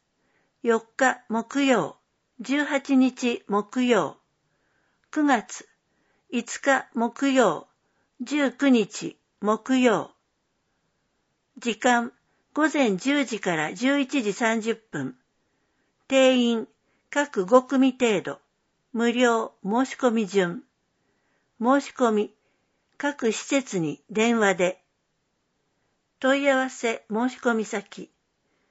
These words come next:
市外局番は零四九。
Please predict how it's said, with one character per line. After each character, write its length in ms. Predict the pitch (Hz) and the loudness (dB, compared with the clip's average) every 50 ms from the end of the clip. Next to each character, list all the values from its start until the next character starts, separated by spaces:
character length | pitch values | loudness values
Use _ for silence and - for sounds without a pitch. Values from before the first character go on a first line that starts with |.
| _ _ _ _ _ _ _ _ _ _ _ | _ _ _ _ _ _ _ _ _ _ _
市 200 | - - 254 233 | -12 -10 -4 -2
外 220 | - 262 285 294 | 0 0 0 0
局 280 | - - 294 269 - 233 | -2 -6 -8 -8 -6 -8
番 320 | 202 196 170 156 143 139 | -6 -4 -4 -4 -6 -6
は 200 | 135 139 127 - - _ _ _ - | -8 -10 -10 -12 -14 _ _ _ -6
零 280 | - 226 240 240 254 | 0 2 4 4 4
四 300 | 247 247 240 202 160 156 135 - | 4 2 0 0 -4 -6 -10 -14
九。 340 | - - 196 180 147 135 - | -8 -4 -2 -2 -2 -4 -6